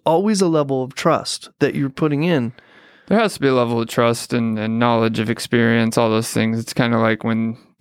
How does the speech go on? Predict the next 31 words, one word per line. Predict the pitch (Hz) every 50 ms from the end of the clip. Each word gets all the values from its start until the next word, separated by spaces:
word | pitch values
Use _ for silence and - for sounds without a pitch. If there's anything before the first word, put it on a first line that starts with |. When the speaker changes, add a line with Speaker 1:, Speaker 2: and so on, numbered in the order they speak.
| - - - -
Speaker 2:
I | 98 110 117
get | 113 107 -
told, | - 123 117 113 110
"Don't | 127 131 117
send | - 147 131
your | 123 120
wife | 127 131 127 120 - -
to | - 120
the, | 120 120 117 113 113 110 113 107 110 107 - _ - 123 127
to | - - 123
the | 120
car | 120 - 147 151 139
shop | 123 - 131 117 113 110 101 -
with, | 120 120 113 85 - 98 - _ -
by | - 120 110
Speaker 1:
<laughs> |
Speaker 2:
herself," | 110 127 - 147 135 120 107 107 - - -
you | 131 127 120
know, | 120 113 117 117 117
'cause | - 117 120
they're | 127 123
gonna | 120 117
tell | 131 127 123
her | 123
everything's | 131 135 127 123 123 123 113 113 127
wrong. | 120 117 107 123 123 - 123 135 139
That's | 123 123 117 -
just, | - 127 - -
Speaker 1:
<laughs> | -
Speaker 2:
it's, | 120 123 123 - 113 - - - -
I'm | - - 85 - - -